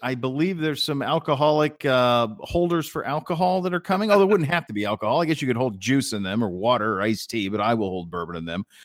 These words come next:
Uh, go to drygoods dot eleven warriors dot com. Are those on yet? I don't think they're out yet.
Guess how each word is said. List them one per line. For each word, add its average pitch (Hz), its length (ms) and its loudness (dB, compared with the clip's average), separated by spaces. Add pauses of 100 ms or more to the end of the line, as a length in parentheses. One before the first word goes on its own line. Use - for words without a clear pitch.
(360)
Uh, 107 160 6
go 127 120 4
to 135 120 4
drygoods 123 500 4
dot 117 140 6
eleven 110 320 2
warriors 107 320 0
dot 98 260 0
com. 135 340 2
Are 147 100 4
those 233 220 4
on 196 220 4
yet? 185 180 0
I 180 60 0
don't 208 140 -2
think 175 160 -8
they're 123 160 -2
out 92 240 -2
yet. 82 160 -10